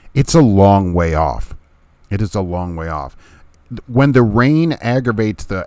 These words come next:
au-, automated cruise, you know, the distance cruise on a truck, they have a long way to go. When you go under a bridge and it hits the brakes, okay, we have a long way to go before this is one hundred percent, because it needs to be one hundred percent. There's no one there to drive.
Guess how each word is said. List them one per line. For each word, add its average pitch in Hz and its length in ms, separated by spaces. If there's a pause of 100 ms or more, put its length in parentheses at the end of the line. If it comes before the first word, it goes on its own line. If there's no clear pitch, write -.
au-, 107 240
automated 107 600
cruise, 95 540
you 104 80
know, 92 160
the 90 120
distance 92 460
cruise 107 360
on 90 120
a 85 60
truck, 98 400 (260)
they 139 60
have 170 140
a 156 40
long 113 300
way 90 100
to 80 120
go. 80 300 (160)
When 113 140
you 139 120
go 175 160
under 143 160
a 107 80
bridge 107 420
and 98 140
it 85 140
hits 110 220
the 92 120
brakes, 87 500 (540)
okay, 117 160
we 123 160
have 131 180
a 107 60
long 95 480
way 85 160
to - 120
go 90 280
before 87 340
this 90 220
is 82 120
one 95 260
hundred 101 160
percent, 120 500 (320)
because - 200
it 160 100
needs 165 200
to 135 60
be 123 120
one 120 200
hundred 110 180
percent. 151 260
There's 135 200
no 156 80
one 113 180
there 113 380 (580)
to 107 100
drive. 98 360